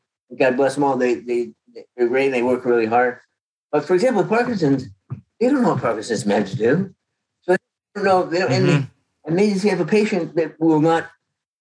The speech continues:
Speaker 1: that is request, uh, requested minimum. I, I don't drink, so I don't, I don't like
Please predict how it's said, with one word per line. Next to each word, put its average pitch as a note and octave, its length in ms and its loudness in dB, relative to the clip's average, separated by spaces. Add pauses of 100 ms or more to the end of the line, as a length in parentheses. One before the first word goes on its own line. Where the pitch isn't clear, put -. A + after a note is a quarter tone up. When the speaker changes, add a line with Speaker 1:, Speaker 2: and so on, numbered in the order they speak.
(160)
Speaker 1:
that D3+ 180 -2
is D3+ 180 2
request, D#3 640 -2
uh, A#2 100 -12 (180)
requested D3 360 -2
minimum. D3 600 0 (500)
I, - 480 0
I - 40 2
don't E3 160 0
drink, E3 220 0
so E3 120 0
I D3+ 80 2
don't, - 140 -4
I D#3 40 -4
don't E3 160 0
like D#3 180 -2